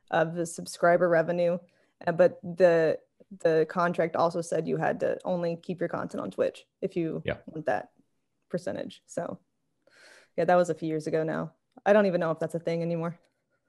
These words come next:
Speaker 2: It is. Yeah. And I'd imagine
Speaker 1: Okay.
Speaker 2: with the competition in the market on, like, the paywall services,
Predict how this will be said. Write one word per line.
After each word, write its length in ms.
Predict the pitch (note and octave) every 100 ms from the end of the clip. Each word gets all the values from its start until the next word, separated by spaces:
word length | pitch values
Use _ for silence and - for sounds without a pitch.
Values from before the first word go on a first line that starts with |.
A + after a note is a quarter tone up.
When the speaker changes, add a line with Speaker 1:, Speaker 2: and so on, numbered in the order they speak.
| _ -
Speaker 2:
It 100 | A2
is. 320 | D#2+ - - -
Yeah. 200 | G2 D2+
And 140 | A2
I'd 140 | G#2+ C3
imagine 220 | B2+ -
Speaker 1:
Okay. 60 | B2+
Speaker 2:
with 80 |
the 80 | A2
competition 580 | G2 G2+ F#2+ G#2 F#2+ G2
in 40 |
the 60 | F#2
market 480 | E2+ E2+ - E2+ -
on, 160 | F2 E2+
like, 200 | E2+ -
the 80 |
paywall 480 | - F#2 F2 E2+ D#2
services, 800 | - E2+ E2 - D#2+ D2+ - -